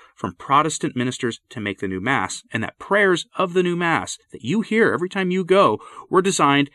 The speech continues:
in an actual cafeteria and written on paper napkins. There is no historic evidence whatsoever that the ancient liturgy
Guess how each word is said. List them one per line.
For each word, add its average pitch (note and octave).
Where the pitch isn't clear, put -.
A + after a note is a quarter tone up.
in D3+
an D#3+
actual B2+
cafeteria G2+
and A#2
written C#3+
on A#2+
paper G2+
napkins. -
There A#2
is B2
no F#3
historic G3
evidence A#2+
whatsoever G#2+
that -
the -
ancient C3
liturgy A#2